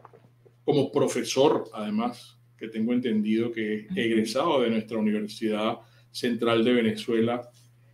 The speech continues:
Speaker 1: Caramba, ¿qué nos puede decir en cuanto al oscurantismo que hay sobre este caso? ¿Qué ha pasado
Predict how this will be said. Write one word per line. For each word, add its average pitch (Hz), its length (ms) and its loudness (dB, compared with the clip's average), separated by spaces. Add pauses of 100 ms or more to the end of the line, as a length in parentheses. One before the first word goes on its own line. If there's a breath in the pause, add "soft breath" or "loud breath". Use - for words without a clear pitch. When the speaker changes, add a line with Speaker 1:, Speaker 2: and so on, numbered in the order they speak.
(880)
Speaker 1:
Caramba, 208 760 8
¿qué 233 100 4
nos 254 300 6
puede 226 340 6
decir 170 640 4
en 147 240 -2
cuanto 139 460 0
al 135 80 6
oscurantismo 135 1500 2
que 127 180 0
hay 143 320 2
sobre 131 540 4
este - 320 -6
caso? - 580 -6
¿Qué 233 160 0
ha 226 160 0
pasado 180 600 2